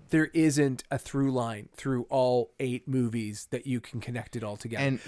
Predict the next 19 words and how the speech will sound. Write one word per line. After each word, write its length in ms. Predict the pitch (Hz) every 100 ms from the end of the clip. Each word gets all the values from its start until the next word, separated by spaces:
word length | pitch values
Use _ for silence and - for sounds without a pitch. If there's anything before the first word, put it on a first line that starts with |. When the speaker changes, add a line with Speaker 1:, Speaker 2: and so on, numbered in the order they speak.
| -
Speaker 1:
I 60 | 151
Speaker 2:
here's 140 | 214
Speaker 1:
think 180 | 240 226
you 140 | 202 190
have 120 | 156
made 220 | 165 160
a 100 | 151
very 460 | 131 120 156 165 147
compelling 480 | 147 123 143 139
case 280 | 120 135 135
for 160 | - 139
one 360 | 120 123 139
that 120 | 139 117
I 120 | 127
would 200 | 123 117
buy 260 | 127 127
in 200 | 127 123
the 40 | 117
s-, 140 | -